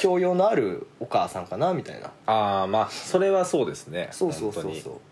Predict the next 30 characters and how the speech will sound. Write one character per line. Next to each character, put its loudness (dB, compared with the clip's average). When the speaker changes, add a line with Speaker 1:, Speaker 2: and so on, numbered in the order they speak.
Speaker 2:
当 -2
に。 2
Speaker 1:
で、 0
い-、 -2
言 2
っ 0
て 2
上 4
品 -4
だ 4
な 6
っ -6
て -2
俺 0
は 0
思 -6
っ -16
た -8
の。 -10
下 2
品 2
か 2
上 0
品 -4
で -6
言 -20
っ -10
た -4
ら -4
ね。 -10